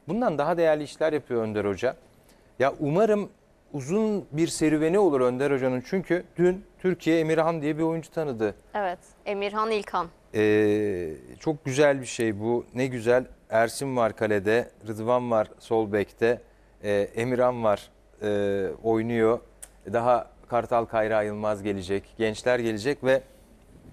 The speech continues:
Speaker 1: belki de Önder Hoca'ya sezon başında bir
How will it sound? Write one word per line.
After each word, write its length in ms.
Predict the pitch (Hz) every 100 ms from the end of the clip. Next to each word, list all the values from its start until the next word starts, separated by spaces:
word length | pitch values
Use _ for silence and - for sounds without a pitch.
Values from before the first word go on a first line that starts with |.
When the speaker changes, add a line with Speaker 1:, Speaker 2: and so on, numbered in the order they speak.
| - -
Speaker 1:
belki 380 | 107 131 156 143
de 160 | 123 131 - _ -
Önder 280 | 117 135 147
Hoca'ya 340 | 143 131 135
sezon 400 | 131 123 131 156
başında 340 | 139 135 127 123
bir 160 | 127